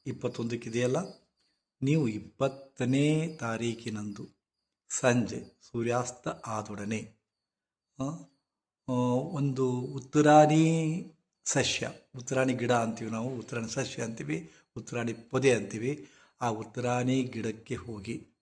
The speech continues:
ಹ್ಮ್, ಕೈ ಮುಗಿದು ಆಮಂತ್ರಣ ಕೊಡಿ. "ನಾಳೆಗೆ ನಿನ್ನನ್ನು ಸಮೂಲವಾಗಿ ಕಿತ್ತುಕೊಂಡು ನನ್ನ ಸ್ವಾರ್ಥಕ್ಕಾಗಿ ನಿನ್ನ ಶಕ್ತಿಯನ್ನು ಬಳಸ್ಕೊಳ್ತಾ ಇದ್ದೀನಿ, ದಯವಿಟ್ಟು ಕ್ಷಮಿಸು. ಹಾಗೂ ನಾಳೆ ಪೂರ್ಣ ಶಕ್ತಿಯೊಂದಿಗೆ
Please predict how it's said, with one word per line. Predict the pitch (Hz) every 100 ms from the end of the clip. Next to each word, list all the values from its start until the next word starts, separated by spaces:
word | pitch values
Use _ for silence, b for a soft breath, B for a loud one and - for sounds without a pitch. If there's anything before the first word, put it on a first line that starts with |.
| _ 131
ಹ್ಮ್, | 139 170 - _ _ _ _
ಕೈ | - 147 143
ಮುಗಿದು | 110 107 117 - -
ಆಮಂತ್ರಣ | 120 117 117 113 107
ಕೊಡಿ. | 101 104 104 165 _ _ _ _
"ನಾಳೆಗೆ | 123 120 131 135 135 113 120 120 120
ನಿನ್ನನ್ನು | 120 117 117 123 123
ಸಮೂಲವಾಗಿ | 123 123 135 139 127 117 113 117 113 117 - _ _ _
ಕಿತ್ತುಕೊಂಡು | - 147 - 123 117 113 117 110 - _ _ _ -
ನನ್ನ | 120 117
ಸ್ವಾರ್ಥಕ್ಕಾಗಿ | 107 - 117 113 131 123 - 113 107 117 110 117 _ _ _ _ _ _
ನಿನ್ನ | 127 120
ಶಕ್ತಿಯನ್ನು | - 127 - 123 113
ಬಳಸ್ಕೊಳ್ತಾ | 107 120 120 120 107 113
ಇದ್ದೀನಿ, | 107 110 110 110
ದಯವಿಟ್ಟು | 110 113 117
ಕ್ಷಮಿಸು. | 117 - 120 110 131 127 - _ _ _ _
ಹಾಗೂ | - 113 110 110
ನಾಳೆ | 110 113 123 113
ಪೂರ್ಣ | 104 - 139 139 127
ಶಕ್ತಿಯೊಂದಿಗೆ | - 120 - - 120 110 117 113 110 110